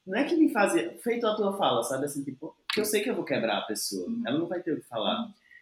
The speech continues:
Speaker 1: Aí ele fez assim: é, "E você acha que você precisa chocar as pessoas?" E aí eu rebato a, a pergunta pra você.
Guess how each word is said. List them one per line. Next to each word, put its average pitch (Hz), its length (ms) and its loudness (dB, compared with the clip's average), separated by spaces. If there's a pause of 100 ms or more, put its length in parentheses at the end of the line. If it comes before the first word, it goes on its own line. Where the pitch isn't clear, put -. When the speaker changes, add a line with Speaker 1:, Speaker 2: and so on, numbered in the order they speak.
(140)
Speaker 1:
Aí 175 180 6
ele 185 120 0
fez 196 160 4
assim: 165 520 0 (240)
é, 107 440 4 (180)
"E 208 60 -6
você 254 280 2
acha 143 280 2
que - 100 -8
você 123 260 -2
precisa 107 580 -2
chocar 95 420 -2
as 95 140 -8
pessoas?" 107 580 -8 (840)
E 120 120 -8
aí 120 80 -2
eu 120 80 -6
rebato 117 420 -6
a, 85 280 -10 (400)
a 92 60 -14
pergunta 92 380 -10
pra 92 160 -6
você. 87 400 -10